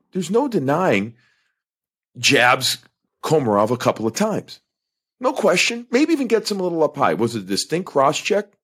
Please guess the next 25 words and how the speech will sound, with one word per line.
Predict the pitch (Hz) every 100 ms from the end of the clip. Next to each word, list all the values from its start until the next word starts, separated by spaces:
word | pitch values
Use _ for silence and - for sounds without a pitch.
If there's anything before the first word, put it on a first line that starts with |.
| _
No. | 147 143 90 - - -
But | 139
did | 151 147
he | 131 120 - _ _ - -
give | 180
it | 220
to | - 233
him? | 233 - _ _ _
Absolutely. | 175 185 - 185 143 131 - - - - _ _ - _
In | 147 139
the | 104
regular | 95 170 220 240 233
season, | - 208 202 214
could | 202 196
I | 190
see | - 196 190
that | 185 180
called? | - 185 180 180 - _ _ _ _ _
Maybe, | 90 104 160 170 - _ _ -
especially | - 131 123 143
by | 110
a | 85
younger | 92 110 117
official | 107 - 107 - 82
raiser. | 76 71 60